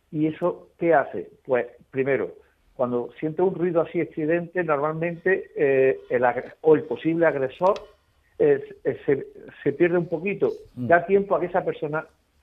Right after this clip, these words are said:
Speaker 1: salga de, de, de esa, de ese momento de agresión. Pero aparte, avisa a todo el centro de salud, suponiendo que sea el centro de salud o el hospital, le avisa a los compañeros de que, de que hay una posible agresión, con lo cual,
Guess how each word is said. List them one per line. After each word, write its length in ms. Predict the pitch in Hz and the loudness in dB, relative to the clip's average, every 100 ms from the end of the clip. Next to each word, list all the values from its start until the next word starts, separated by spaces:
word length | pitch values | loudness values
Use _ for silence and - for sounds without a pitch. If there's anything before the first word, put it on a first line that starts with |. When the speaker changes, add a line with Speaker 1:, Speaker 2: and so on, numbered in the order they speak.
| _ | _
Speaker 1:
salga 540 | 185 185 113 95 - _ | 4 4 2 -2 -4 _
de, 400 | 123 139 131 87 | 0 2 2 0
de, 380 | 104 123 120 - | -6 -4 -4 -6
de 180 | 143 131 | -2 0
esa, 460 | 131 131 120 113 - | 0 0 2 2 0
de 100 | 127 | -4
ese 100 | 135 | -4
momento 320 | 135 143 131 | -4 -4 -2
de 80 | 127 | 0
agresión. 340 | 120 113 120 - _ _ | 0 -2 -4 -8 _ _
Pero 180 | 123 117 | 0 2
aparte, 520 | - 160 170 - - - _ _ _ _ _ _ _ - | 2 0 0 -4 -4 -6 _ _ _ _ _ _ _ 0
avisa 540 | 135 135 208 - 185 | 2 2 0 2 4
a 100 | 143 | 4
todo 220 | 160 170 | 4 4
el 120 | 170 151 - | 2 0 -4
centro 320 | 175 175 156 | -4 -2 0
de 120 | 151 - | 2 2
salud, 340 | 131 190 190 - | 2 2 0 -4
suponiendo 340 | 110 113 135 120 | -8 -6 -4 -4
que 40 | |
sea 100 | 135 | -4
el 60 | - | -4
centro 220 | 127 117 | -8 -8
de 60 | |
salud 300 | 123 175 180 131 | -2 2 4 4
o 60 | |
el 120 | 113 | 2
hospital, 540 | 107 - 120 170 180 - _ _ _ | -2 -8 0 2 2 0 _ _ _
le 60 | 135 | -2
avisa 240 | 151 190 | 0 0
a 20 | |
los 140 | 185 - | 0 0
compañeros 680 | 170 156 156 170 190 180 151 | -4 -2 0 2 2 0 0
de 160 | 147 | -2
que, 220 | - 127 - _ _ | -2 -10 -12 _ _
de 240 | 143 143 | -4 -2
que 140 | 143 156 | 2 2
hay 100 | 196 | 2
una 180 | 180 | 0
posible 380 | 165 131 156 147 | 0 -4 -2 2
agresión, 480 | 127 117 107 120 113 | 2 0 -4 -4 -4
con 160 | 113 117 | -2 0
lo 100 | 113 | 2
cual, 240 | 147 160 | 2 2